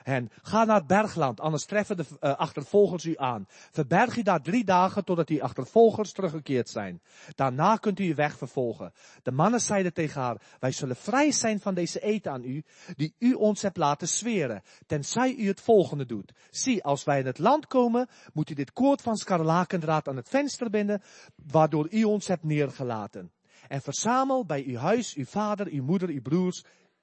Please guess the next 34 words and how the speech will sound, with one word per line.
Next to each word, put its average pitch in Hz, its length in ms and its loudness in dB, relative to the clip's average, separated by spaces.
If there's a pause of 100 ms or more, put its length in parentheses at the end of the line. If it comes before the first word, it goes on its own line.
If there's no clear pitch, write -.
(160)
eh, 135 180 0
en 131 320 -4
heel 175 400 2
uw 170 140 -2
familie.' 120 540 -6 (420)
Dan 151 160 -2
zal 156 160 -4
het 139 120 -4
gebeuren 220 420 2
dat 160 140 -4
het 120 160 -8
bloed 208 240 4
van - 220 -6
al 269 280 4
wie 240 140 0
uit 165 140 0
de 151 100 -2
deuren 220 320 2
van 175 160 -4
uw 160 140 -2
huis 151 220 0
naar 123 160 -4
buiten 269 320 2
gaat, 208 400 -2 (240)
op 151 160 -4
zijn 127 260 -8
eigen 202 400 4
hoofd 160 300 2
rusten, 143 500 -4 (240)
en 131 140 -8
wij 151 200 2
zal 151 200 -4
vrij 190 320 -2
zijn 147 400 -4